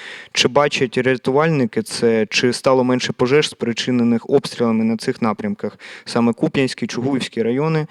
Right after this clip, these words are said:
та Борівська громада Ізюмського. І де нині найбільше таких пожеж виникає?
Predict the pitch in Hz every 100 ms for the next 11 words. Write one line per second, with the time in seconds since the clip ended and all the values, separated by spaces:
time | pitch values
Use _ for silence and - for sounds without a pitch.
0 | - - - - 120 123 117 120 123 -
1 | 123 120 117 120 117 117 117 104 113 107
2 | 127 131 147 135 143 131 117 117 131 -
3 | - 113 - 117 - 107 120 123 113 110
4 | 107 - 98 101